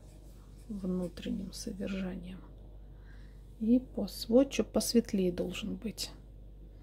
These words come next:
Да, вот видите, они какие. На тон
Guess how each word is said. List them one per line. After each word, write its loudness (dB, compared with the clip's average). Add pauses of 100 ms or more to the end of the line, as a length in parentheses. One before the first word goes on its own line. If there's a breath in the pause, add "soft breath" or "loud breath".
(1300 soft breath)
Да, 0
вот -12 (280)
видите, 4
они -2
какие. -8 (1300)
На 8
тон 8